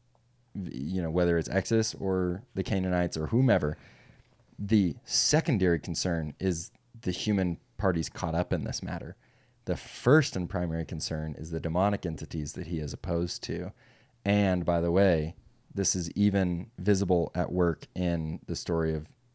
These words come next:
David and Goliath. What was Goliath's sin?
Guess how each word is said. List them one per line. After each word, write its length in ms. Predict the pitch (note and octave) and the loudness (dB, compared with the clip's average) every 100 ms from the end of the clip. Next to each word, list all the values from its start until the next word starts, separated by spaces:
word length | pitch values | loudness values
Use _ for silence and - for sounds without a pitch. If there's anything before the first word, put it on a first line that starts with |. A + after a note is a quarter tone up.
| _ - | _ -4
David 280 | F#2 F2+ E2 | 0 0 0
and 100 | D#2+ | -2
Goliath. 580 | E2 F#2 G#2 D#2 - - _ _ _ - | 2 4 2 0 -8 -20 _ _ _ 4
What 180 | G#2 G#2 | 6 6
was 120 | G2+ | 4
Goliath's 500 | - F#2+ F#2 F2+ - | 4 4 6 2 0
sin? 440 | - F#2+ F#2 B2 | -2 0 0 0